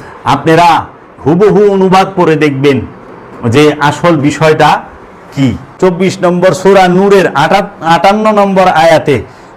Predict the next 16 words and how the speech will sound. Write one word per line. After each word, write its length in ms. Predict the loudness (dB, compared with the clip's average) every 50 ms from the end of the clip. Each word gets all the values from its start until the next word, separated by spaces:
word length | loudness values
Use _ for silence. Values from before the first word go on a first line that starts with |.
| -6
বলেছেন, 640 | -2 0 2 4 2 2 0 0 0 0 0 -2 -6 -12 -16 -20 -20 -20 -20 -20 -20 -20 -20 -16 -8 -4
হ্যাঁ, 340 | -2 0 0 0 -2 -4 -6 -10
সেই 400 | -12 -6 -2 0 2 2 2 0
সূরা 300 | -2 -2 -2 0 2 2
নূরের 400 | 2 2 0 0 2 2 2 2
আটান্ন 420 | 2 2 0 0 -2 -2 0 -2 0
নম্বর 340 | 0 0 0 2 2 0 0
আয়াত 420 | 2 0 2 2 2 0 0 0
আমরা 220 | -2 -2 0 -2
একটু 360 | -2 -4 -2 -2 -2 -2 -2 -4 -8 -16 -20 -20 -20 -20 -20 -20 -14 -10 -4 -2
দেখি। 320 | -2 -2 -2 -4 -8 -8
হুবহু 360 | -8 -4 -2 0 0 2 2
অর্থটি 420 | 0 0 0 -2 -4 -4 -2 0 0
হচ্ছে, 440 | 0 0 -2 -4 -4 -2 -2 -2 -2 -6 -14 -20 -20 -20 -20 -20 -20 -16 -6 -2
হে 240 | -2 0 0 0 0
আমানুগণ, 720 | 0 0 2 2 2 2 2 0 0 2 2 0 0 -2